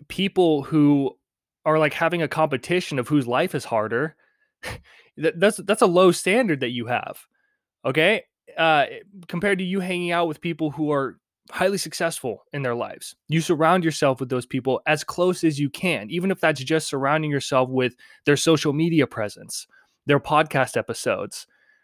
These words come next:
or what, or their articles, whatever they do, I don't know. That's a way to surround yourself with those kind of people. What you're ingesting and feeding your brain with are your standards. Okay, but it gets even further than that. If, let's say you have a business, what's your, what's your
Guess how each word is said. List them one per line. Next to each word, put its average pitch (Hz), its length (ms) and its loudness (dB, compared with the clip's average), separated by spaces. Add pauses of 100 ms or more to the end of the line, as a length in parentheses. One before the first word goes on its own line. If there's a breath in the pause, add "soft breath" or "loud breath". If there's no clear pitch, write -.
(280)
or 143 220 -2
what, 147 340 2
or 147 200 4
their 135 140 2
articles, 143 520 2
whatever 143 300 0
they 135 120 2
do, 120 380 2
I 110 80 0
don't 120 140 -2
know. 131 320 -2 (920)
That's 147 220 0
a 160 60 0
way 156 100 6
to 151 80 2
surround 131 380 0
yourself 123 320 -4
with 117 60 -6
those 117 140 -6
kind 113 200 -6
of - 40 -20
people. - 440 -8 (240 soft breath)
What 143 160 2
you're 143 160 4
ingesting 131 760 -2
and 101 100 -8
feeding 139 320 2
your 120 100 0
brain 127 380 0
with 104 360 -4
are 127 80 -2
your 117 140 -4
standards. - 720 -2 (560)
Okay, 131 120 2
but 139 100 6
it 139 40 0
gets 165 200 4
even 151 160 2
further 190 360 4
than 120 120 -2
that. 101 260 -6
If, 143 120 -4
let's 165 120 -2
say 185 100 4
you 185 100 6
have 175 100 6
a 156 40 2
business, 151 540 2
what's 175 320 0
your, 190 140 -2
what's 175 280 -2
your 180 280 4